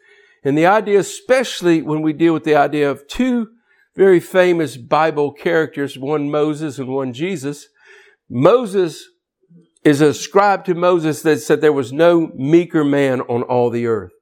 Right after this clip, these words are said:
And when you think of Moses who could literally, <laughs> wow, think of it, he parted the Red Sea. Come on, man.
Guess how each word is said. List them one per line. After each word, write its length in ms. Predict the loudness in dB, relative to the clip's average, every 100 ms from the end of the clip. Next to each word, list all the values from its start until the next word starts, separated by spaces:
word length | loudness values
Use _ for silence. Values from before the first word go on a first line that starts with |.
| _ _ _ _ _ _
And 100 | 0
when 80 | 2
you 60 |
think 240 | 2 0 0
of 80 | 0
Moses 520 | 2 2 2 -2 0
who 120 | -2
could 300 | 0 -2 -4 _ -20 -14
literally, 640 | -2 2 4 4 0 -6 -14 -20 -20 _
<laughs> 380 | -20 -20 -20 -4
wow, 400 | 0 2 0 -4 _
think 220 | -2 0
of 140 | 0 0
it, 60 |
he 60 | -4
parted 360 | 0 0 2
the 80 | 2
Red 260 | 2 0 -2
Sea. 220 | -2 -4
Come 240 | -2 -6
on, 240 | -6 -6 -4
man. 260 | -4 -6